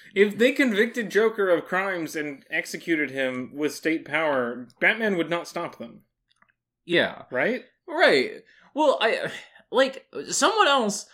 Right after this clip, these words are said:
Speaker 2: um, there's a, there's a Marvel comic I remember reading one time where Nick Fury,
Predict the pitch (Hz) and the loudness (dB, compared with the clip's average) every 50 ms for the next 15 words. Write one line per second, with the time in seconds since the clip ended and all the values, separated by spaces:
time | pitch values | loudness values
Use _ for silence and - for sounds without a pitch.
0 | _ _ - - - 202 202 202 214 247 247 247 220 190 - 220 226 220 208 202 | _ _ -16 -8 -2 -2 0 2 4 4 4 4 2 0 2 0 0 0 -2 -6
1 | 190 - 160 170 220 254 277 277 254 196 196 175 156 151 127 - 135 135 135 127 | -8 -8 -6 -2 0 2 2 2 0 -2 -2 -2 -2 -2 -4 -4 -4 -4 -4 -4
2 | 123 123 120 117 120 117 113 110 107 104 101 101 107 104 98 95 95 92 92 92 | -4 -2 -2 -2 -2 -2 -4 -4 -4 -4 -4 -6 -6 -6 -6 -4 -6 -6 -8 -10
3 | 92 _ _ _ _ _ _ _ _ _ - 135 151 147 156 190 202 196 - 185 | -14 _ _ _ _ _ _ _ _ _ -6 -4 -4 -2 -2 -2 -4 -4 -4 -2
4 | 160 143 135 135 131 123 117 113 113 - | 0 0 2 2 2 0 0 -2 -4 -8